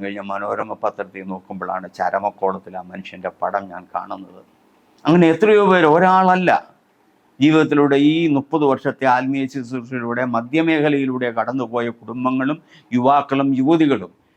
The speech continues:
എനിക്ക് ഓർക്കുന്നുണ്ട്, പെനുവേലാശ്രമത്തിൽ മദ്യപാനികളുടെ ധ്യാന ശുശ്രൂഷ നടക്കുമ്പോൾ എട്ടാം ക്ലാസ്സിൽ പഠിക്കുന്ന ഒരു ചെറുക്കൻ ഇരുന്ന് ഞെരുവിരി കൊള്ളുന്നു. "എനിക്ക് എന്നടാ, നിനക്ക് എന്നാ പറ്റി?" രഹസ്യമായിട്ട് മാറ്റി നിന്നാണ്, അസ്വസ്ഥനാണ് അവൻ.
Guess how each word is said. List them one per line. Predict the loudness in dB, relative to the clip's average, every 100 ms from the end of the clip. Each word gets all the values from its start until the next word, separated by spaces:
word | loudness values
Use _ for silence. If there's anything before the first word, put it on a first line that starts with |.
| _
എനിക്ക് | -2 0
ഓർക്കുന്നുണ്ട്, | 0 0 -2 -2
പെനുവേലാശ്രമത്തിൽ | -2 0 2 2 0 -4 -6 -6
മദ്യപാനികളുടെ | -4 -2 -2 -2 -4 -8 -6
ധ്യാന | -6 -6 -10
ശുശ്രൂഷ | -14 -14 -12 -8 -6
നടക്കുമ്പോൾ | -8 -10 -6 -6
എട്ടാം | -4 -6 -2
ക്ലാസ്സിൽ | -2 -2 -10
പഠിക്കുന്ന | -12 -12 -10 -10
ഒരു | -8
ചെറുക്കൻ | -10 -8 -8
ഇരുന്ന് | -8 -8 -8
ഞെരുവിരി | -8 -6 -4 -2 -4
കൊള്ളുന്നു. | -6 -10 -16 _ _
"എനിക്ക് | -4 -2 0
എന്നടാ, | 2 2 0 _ _ _ _ -6
നിനക്ക് | -2 0
എന്നാ | 0 -2
പറ്റി?" | -6 -8 -14 _ _ -6
രഹസ്യമായിട്ട് | -4 -2 -2 -2 -2 -2 -4
മാറ്റി | -4 -6
നിന്നാണ്, | -8 -10 -10 -10
അസ്വസ്ഥനാണ് | -10 -10 -8 -4 -2 -2 -4
അവൻ. | -8